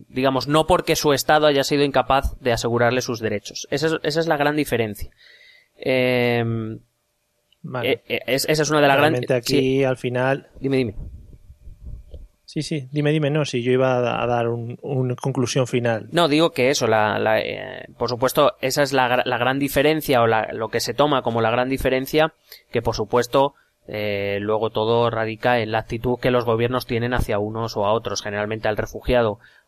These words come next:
Speaker 1: bueno, con razón, eh, se le, se le cuida más, podemos decir, y el emigrante pues casi, casi puede llegar a ser un enemigo en un momento dado.
Speaker 2: Bueno, claro, dependiendo.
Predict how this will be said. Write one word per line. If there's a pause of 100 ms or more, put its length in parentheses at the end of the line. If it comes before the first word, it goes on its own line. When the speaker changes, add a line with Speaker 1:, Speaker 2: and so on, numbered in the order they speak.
(340)
Speaker 1:
bueno, (280)
con
razón, (320)
eh, (180)
se
le,
se
le (840)
cuida
más,
podemos
decir, (260)
y
el
emigrante
pues
casi, (360)
casi
puede
llegar
a
ser
un
enemigo
en
un
momento
dado. (480)
Speaker 2:
Bueno,
claro,
dependiendo.